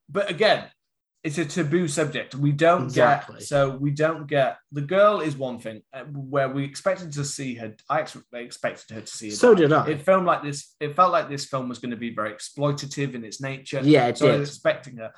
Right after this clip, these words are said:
Speaker 1: But all we get is her, like, on a chair with a rat on her <laughs> arm, which is just a random thing. She looks like she's splattered in blood, but I couldn't see any trace of any wound anywhere
Speaker 2: No.
Speaker 1: on her body. She was tied up. Um, it didn't really match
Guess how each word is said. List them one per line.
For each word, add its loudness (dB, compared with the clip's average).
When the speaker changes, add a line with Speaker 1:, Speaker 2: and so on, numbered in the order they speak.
Speaker 1:
But 0
all 4
we -2
get 2
is -2
her, 2
like, 4
on 2
a -6
chair 0
with -8
a -2
rat 0
on 0
her 2
<laughs> 2
arm, 0
which -12
is -12
just -18
a -12
random -6
thing. -10
She -4
looks -4
like 0
she's -6
splattered -2
in -4
blood, 2
but -4
I 0
couldn't -8
see -6
any -8
trace -2
of -6
any -4
wound -2
anywhere 2
Speaker 2:
No. 2
Speaker 1:
on -6
her -10
body. -8
She -12
was -4
tied 2
up. 2
Um, -2
it -6
didn't -4
really 0
match -4